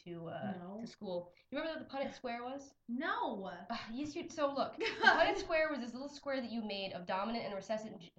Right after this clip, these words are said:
Speaker 1: recessive genes,
Speaker 2: Oh, yeah,
Speaker 1: where you
Speaker 2: yeah,
Speaker 1: have,
Speaker 2: yeah,
Speaker 1: like,
Speaker 2: yeah, yeah.
Speaker 1: all right, this is dominant, this is recessive, here's this pair from the mother, from the father, and then you're seeing what four variants you can get, right? So you can sort of determine, remember they did one that's
Speaker 2: Yeah.
Speaker 1: what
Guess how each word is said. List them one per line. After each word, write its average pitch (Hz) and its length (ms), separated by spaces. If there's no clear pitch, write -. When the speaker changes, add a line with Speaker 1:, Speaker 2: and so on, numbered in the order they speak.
Speaker 1:
recessive 226 440
genes, 185 280
Speaker 2:
Oh, 226 360
yeah, 214 120
Speaker 1:
where 214 80
you 220 80
Speaker 2:
yeah, 220 100
Speaker 1:
have, 220 120
Speaker 2:
yeah, 214 80
Speaker 1:
like, 190 220
Speaker 2:
yeah, - 40
yeah. - 100
Speaker 1:
all 208 80
right, 185 200
this 208 140
is 208 80
dominant, 190 400
this - 120
is - 100
recessive, 214 480
here's 214 240
this 214 240
pair 202 320
from 190 120
the 185 80
mother, 185 320
from 180 120
the 180 120
father, 190 380
and 196 80
then 196 100
you're 208 80
seeing 208 280
what 208 220
four 208 200
variants 190 540
you 190 60
can 170 160
get, - 320
right? 208 260
So - 60
you 220 180
can 240 140
sort 311 360
of 269 100
determine, 240 560
remember 247 200
they 240 120
did 233 260
one 214 120
that's 208 240
Speaker 2:
Yeah. 202 100
Speaker 1:
what - 60